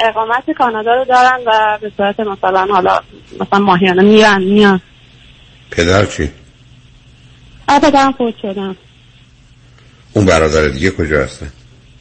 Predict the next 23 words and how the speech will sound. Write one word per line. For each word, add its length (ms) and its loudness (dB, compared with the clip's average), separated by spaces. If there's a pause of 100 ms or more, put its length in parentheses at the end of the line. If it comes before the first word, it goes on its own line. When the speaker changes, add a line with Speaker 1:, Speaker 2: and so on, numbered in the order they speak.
(640)
Speaker 1:
آه، 180 2
اون، 160 0
ایشون 240 -2
هم 100 2
ایرانن. 460 0 (2000)
Speaker 2:
خب 100 -2
شما 220 0
Speaker 1:
ولی 160 2
Speaker 2:
یه 60 4
Speaker 1:
با 60 6
Speaker 2:
جوری 140 2
Speaker 1:
توجه 120 4
Speaker 2:
راجع 140 2
به 60 2
Speaker 1:
که 120 -4
ایشون 240 -4
هم 140 2 (160)
درسشون، 880 -2
یعنی 240 -6
درسشون 520 -2
رو 60 -12
کانادا 440 -6
خوندن، 440 -6